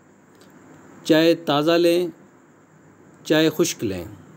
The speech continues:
اس کو موٹا موٹا کوٹ لیں، یعنی کہ پیسز کر لیں، اور آدھا کپ پانی ڈال کر اس کو گرائنڈر کے جب، جگ میں ڈالیں۔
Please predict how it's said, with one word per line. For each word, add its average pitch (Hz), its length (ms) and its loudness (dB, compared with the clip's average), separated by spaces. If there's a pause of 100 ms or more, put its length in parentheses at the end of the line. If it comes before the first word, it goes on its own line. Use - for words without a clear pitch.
(1900)
اس 165 180 2
کو 180 160 6 (1000)
موٹا 160 300 2
موٹا 165 280 2
کوٹ 143 320 -4
لیں، 151 160 -2 (840)
یعنی 143 180 0
کہ 147 180 0
پیسز 160 340 0
کر 135 160 -2
لیں، 127 280 -4 (920)
اور 156 280 0
آدھا 160 300 0
کپ 156 300 -2 (800)
پانی 160 280 2
ڈال 139 300 0
کر 147 160 -4
اس 151 180 -6
کو 156 340 0 (380)
گرائنڈر 143 360 0
کے 156 160 0
جب، 135 240 -2 (160)
جگ 143 300 -2
میں 123 100 -2
ڈالیں۔ 98 320 -4